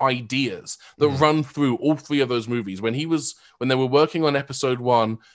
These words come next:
Speaker 1: Lucas knew more or less where he wanted or needed to be by the end of Episode Three, which is kind of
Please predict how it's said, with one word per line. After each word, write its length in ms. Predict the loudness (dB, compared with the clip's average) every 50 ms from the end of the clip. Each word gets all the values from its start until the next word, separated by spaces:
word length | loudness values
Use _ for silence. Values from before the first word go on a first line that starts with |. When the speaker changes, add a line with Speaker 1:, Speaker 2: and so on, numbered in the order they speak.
| _ _ _ -6
Speaker 1:
Lucas 460 | -2 -2 0 0 -2 -4 -6 -4 -4
knew 220 | -2 -2 0 0
more 340 | 0 2 2 2 4 4 4
or 20 |
less 240 | 4 2 0 0 -2
where 160 | -2 -2 -2
he 200 | -2 -4 -8 -12
wanted 420 | -6 -2 0 0 0 0 -2 -2 -2
or 100 | -2 0
needed 360 | 0 0 -2 -2 -4 -6 -8
to 200 | -8 -10 -10 -8
be 140 | -6 -6 -4
by 160 | -4 -4 -4
the 80 | -2 -4
end 100 | -4 -4
of 60 | -6
Episode 340 | -8 -8 -8 -8 -8 -8 -6
Three, 360 | -2 0 0 0 0 -2 -8 -14 -14 _
which 160 | -8 -8 -6 -8
is 120 | -10 -12
kind 260 | -8 -4 -4 -2 -2 -2
of 80 | -6